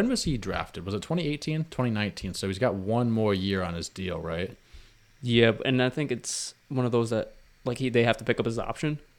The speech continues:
Speaker 1: I'm pretty sure they already said they're not gonna pick
Speaker 2: Yeah,
Speaker 1: up his option,
Speaker 2: mm-hmm,
Speaker 1: which
Speaker 2: exactly.
Speaker 1: makes a lot of sense. But that's why I was confused, 'cause I felt like they said that early. Maybe I'm
Speaker 2: Mm-hmm.
Speaker 1: just thinking of some, someone else.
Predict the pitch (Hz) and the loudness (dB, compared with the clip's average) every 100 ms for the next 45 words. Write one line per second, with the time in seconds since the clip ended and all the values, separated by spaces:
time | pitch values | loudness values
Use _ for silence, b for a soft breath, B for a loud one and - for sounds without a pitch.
0 | _ _ - - - 113 139 131 123 104 | _ _ -20 -14 -2 2 6 6 4 4
1 | 101 98 95 - 90 90 85 85 - 95 | 6 4 2 0 -2 -2 -2 -2 -4 0
2 | 127 117 110 107 85 160 139 135 107 117 | 4 6 6 2 2 4 6 6 4 2
3 | 113 113 120 113 92 - 92 87 - - | 4 4 4 2 2 0 -4 -4 -8 -8
4 | 98 98 101 139 165 156 127 - 104 - | -6 -2 2 4 6 6 4 0 -4 2
5 | 107 95 - 104 120 113 104 95 - 98 | 2 2 -2 -2 0 0 0 0 0 -2
6 | 87 90 - - 95 107 120 104 101 101 | 0 -4 -4 -4 0 2 2 4 4 6
7 | - 107 - - 107 104 - 117 - 101 | 2 0 -6 -6 -4 -2 -4 -4 -2 -2
8 | 90 101 123 | 0 2 0